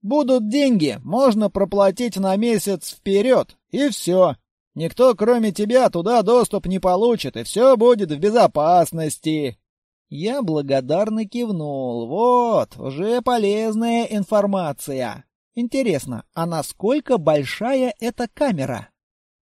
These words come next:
А затем мы отправились в местную столовку.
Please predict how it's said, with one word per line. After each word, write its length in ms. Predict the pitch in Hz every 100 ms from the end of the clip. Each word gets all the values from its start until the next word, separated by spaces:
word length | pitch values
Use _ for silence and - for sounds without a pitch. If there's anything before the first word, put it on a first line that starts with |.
| _
А 260 | - 294 302
затем 680 | 170 175 160 - 311 311 285
мы 380 | 202 262 294 196
отправились 880 | 151 - 208 254 247 202 185 160 -
в 160 | 131
местную 720 | 160 233 220 - 165 156 147
столовку. 960 | 127 - 226 151 156 165 - 139 113 120